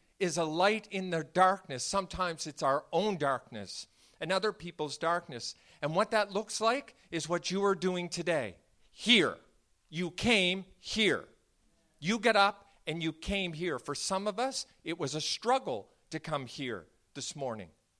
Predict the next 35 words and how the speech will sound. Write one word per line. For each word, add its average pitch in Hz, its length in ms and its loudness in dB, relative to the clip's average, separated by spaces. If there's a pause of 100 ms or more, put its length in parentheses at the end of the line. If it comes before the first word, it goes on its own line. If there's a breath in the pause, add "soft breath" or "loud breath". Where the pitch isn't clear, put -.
(800 loud breath)
But 196 220 2
yet 214 240 2
in 196 160 -2
our 190 180 4
weakness 170 880 -8 (300)
of 143 100 -2
whatever 214 400 2
it 220 60 -6
is 226 180 -6
you're 208 120 -4
suffering, 156 540 -6
whatever 202 380 -2
is 233 200 -6
telling 208 400 -2
you 151 180 -8
that 156 240 -6
you 165 220 -6
will 175 240 -4
not 180 420 2 (180)
make 208 380 -4
it, 104 180 -8 (240 soft breath)
whatever 220 340 0
is - 120 -8
telling 220 440 -4
you 143 260 -6 (180 soft breath)
that 147 160 -4
God 175 240 0
is 143 180 -4
not 202 460 -2
with 240 300 -6
you, 113 260 -8 (220 soft breath)
whatever 226 320 2
is 269 140 -4
telling 240 500 -4
you 131 240 -8